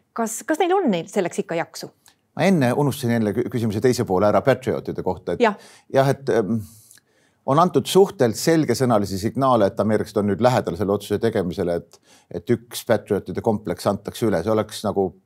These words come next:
Speaker 2: palju moodsam, palju uuemal tasemel õhutõrje tehno-, te-, te-, tehnoloogia, kui siiamaani on antud. Aga eile õhtul tuli jälle selline kergelt pidurdav signaal, et Biden loodab enne, et mitmed tingimused on täidetud. Ta tahab näha, mis U S A Pentagoni võime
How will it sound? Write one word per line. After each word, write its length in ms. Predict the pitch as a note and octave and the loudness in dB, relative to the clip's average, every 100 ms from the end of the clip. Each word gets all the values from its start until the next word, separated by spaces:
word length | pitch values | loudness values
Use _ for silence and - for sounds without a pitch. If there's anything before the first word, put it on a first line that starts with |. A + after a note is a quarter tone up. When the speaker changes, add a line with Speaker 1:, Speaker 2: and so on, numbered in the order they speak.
| _ _ | _ _
Speaker 2:
palju 220 | A#2 A2 G#2 | 2 4 2
moodsam, 320 | G#2+ G#2 G2 | 0 -2 -2
palju 240 | G2 G2 | 0 2
uuemal 560 | G2 F#2 F2+ G2+ G2 F2+ | 2 2 2 2 2 0
tasemel 400 | G2 G2+ F2+ F2+ | -2 -2 -4 -2
õhutõrje 360 | G2 G2+ G2 A2+ | 0 0 -2 -2
tehno-, 260 | F#2 F#2 G#1+ | -2 -6 -6
te-, 120 | F#2+ - | -8 -6
te-, 140 | - | -8
tehnoloogia, 520 | - G2+ G2+ G2 F#2 G#2 | -6 -4 0 2 0 -2
kui 120 | F#2 | -4
siiamaani 320 | G2 F2+ F#2 | -2 -2 -2
on 80 | G2 | -2
antud. 280 | A2+ A2+ E2 | -4 -4 -6
Aga 120 | F2 | 0
eile 220 | A2+ A#2 | 2 2
õhtul 200 | A2+ A2 | 0 -4
tuli 180 | F#2+ G2+ | -2 2
jälle 240 | A2 G#2+ F#2+ | 2 2 0
selline 380 | F#2+ F#2 F2+ F#2+ - - - - | -4 -4 -6 -8 -16 -20 -20 -6
kergelt 460 | - C3 B2+ G2+ - | 0 2 0 -4 -2
pidurdav 440 | D3+ A2+ F#2+ - | -2 0 -4 -6
signaal, 440 | C#2+ E2+ F2+ D#2+ D#2+ | -8 -8 -4 -2 -4
et 100 | - | -2
Biden 360 | G#2+ G#2+ G2 | -2 0 0
loodab 280 | F#2+ F#2+ F2+ | 0 0 0
enne, 300 | G#2+ G#2 F#2 | -2 -2 -2
et 80 | F#2+ | -2
mitmed 380 | A2 A2+ G2 F2 | -4 -4 -6 -6
tingimused 400 | B2 A#2+ F2+ C2 | -2 -2 -2 -6
on 120 | F2 | -6
täidetud. 420 | D#2 E2+ D#2+ - - | -4 -4 -4 -8 -10
Ta 80 | E2 | -4
tahab 260 | F#2 F#2+ G2 | -2 0 -2
näha, 200 | G#2+ F#2+ | 0 0
mis 160 | F#2+ F2+ | -2 -4
U 140 | F#2+ | -4
S 180 | F#2 - G2 | -4 -2 -2
A 60 | F#2+ | 0
Pentagoni 520 | G#2+ - F2+ F#2 F2+ | -2 -4 -4 -4 -2
võime 300 | G2 G2 F2+ | -2 -2 -4